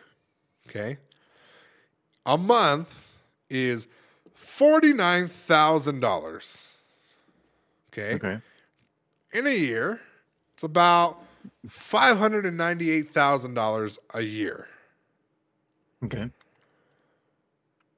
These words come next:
Speaker 1: Why is he complaining?
Speaker 2: Maybe his fucking goals are something different, you know?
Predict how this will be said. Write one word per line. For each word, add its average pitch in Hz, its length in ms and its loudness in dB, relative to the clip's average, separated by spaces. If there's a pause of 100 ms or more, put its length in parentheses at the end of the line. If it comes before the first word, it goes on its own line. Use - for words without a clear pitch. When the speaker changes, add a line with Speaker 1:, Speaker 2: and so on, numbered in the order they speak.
(100)
Speaker 1:
Why 147 420 2
is 202 160 2
he 175 80 -2
complaining? 107 480 -6 (2750)
Speaker 2:
Maybe 101 300 -2
his 101 120 -4
fucking 101 380 -4
goals 104 360 2
are 95 500 0 (920)
something 101 320 -4
different, 196 340 0
you 127 60 -2
know? 170 240 -2